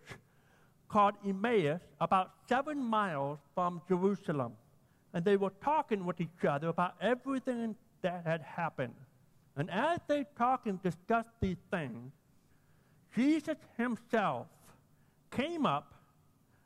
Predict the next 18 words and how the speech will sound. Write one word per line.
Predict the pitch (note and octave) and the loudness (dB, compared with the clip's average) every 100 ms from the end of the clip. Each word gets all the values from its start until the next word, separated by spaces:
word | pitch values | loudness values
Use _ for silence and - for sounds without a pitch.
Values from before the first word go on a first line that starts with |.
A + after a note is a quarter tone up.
| - | -4
and | F#3 F#3+ | -2 2
walked | A#3+ C4+ C4+ | 2 2 0
along | B3+ C4 C4+ | 0 0 0
with | G3 - | 0 0
them. | D3+ A2 - _ _ _ _ _ _ _ _ _ | -2 -2 -10 _ _ _ _ _ _ _ _ _
But | - G#3+ | -2 2
they | A#3+ | 4
were | A#3+ | 4
kept | A3+ - C#4+ G3 - | 2 0 0 -2 -6
from | - G#3 G#3 | -4 -2 0
recognizing | A#3+ - G3+ E3+ D3 C#3 B2 | -2 -2 -6 -4 -4 -4 -4
him. | B2+ A2+ A2 - _ _ _ _ _ _ _ _ _ | -2 -4 -6 -16 _ _ _ _ _ _ _ _ _
He | A3+ | 0
asked | B3+ D4+ C#4 - | 2 2 -2 -2
them, | E3+ F3 F#3 _ _ | 0 -2 -6 _ _
"What | G3+ D4 | 2 4
are | E4 | 4
you | D4+ | 0